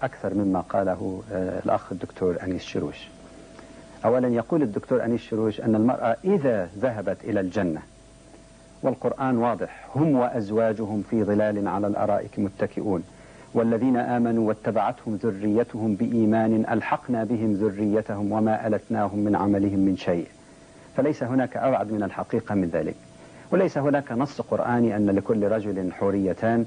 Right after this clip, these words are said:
ولا ندري ما طبيعة الحور العين. قد تكون نساء خلقها الله للرجال في الجنة، وقد تكون نساء الجنة،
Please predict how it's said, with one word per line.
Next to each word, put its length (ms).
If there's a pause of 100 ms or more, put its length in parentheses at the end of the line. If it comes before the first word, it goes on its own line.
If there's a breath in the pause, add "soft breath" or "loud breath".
(300 loud breath)
ولا 240
ندري 300
ما 120
طبيعة 500
الحور 300
العين. 500 (160)
قد 180
تكون 300
نساء 360
خلقها 440
الله 420 (180 loud breath)
للرجال 580
في 80
الجنة، 420 (420 loud breath)
وقد 260
تكون 300
نساء 360
الجنة، 560